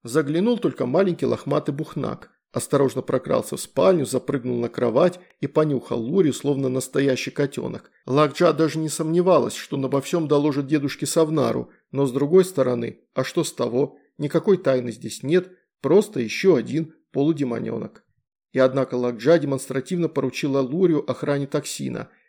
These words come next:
Способный убивать демонов змей традиционно стерёг самого беззащитного члена семьи. Бухнак, который токсина не на шутку боялся, отступил и заискивающе улыбнулся. А Лурия засучила ручками и весело засмеялась,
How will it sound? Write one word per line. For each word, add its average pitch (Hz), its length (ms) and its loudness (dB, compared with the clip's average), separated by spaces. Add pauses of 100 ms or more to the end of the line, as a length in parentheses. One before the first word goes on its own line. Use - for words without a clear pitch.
Способный 143 640 0
убивать 139 400 2
демонов 139 420 2
змей 165 600 -2
традиционно 139 680 -2
стерёг 143 440 -4
самого 165 440 0
беззащитного 120 760 -6
члена 127 380 -4
семьи. - 580 -8 (160)
Бухнак, 160 640 -4
который 139 340 0
токсина 143 420 -2
не 139 120 0
на 135 100 -2
шутку - 320 -8
боялся, 135 640 2
отступил - 600 -4
и 131 140 -6
заискивающе 139 720 -2
улыбнулся. 139 760 -4 (220)
А 117 120 -4
Лурия 156 340 4
засучила 120 560 -4
ручками 131 480 -2 (200)
и 139 100 -2
весело 135 340 0
засмеялась, 123 720 -2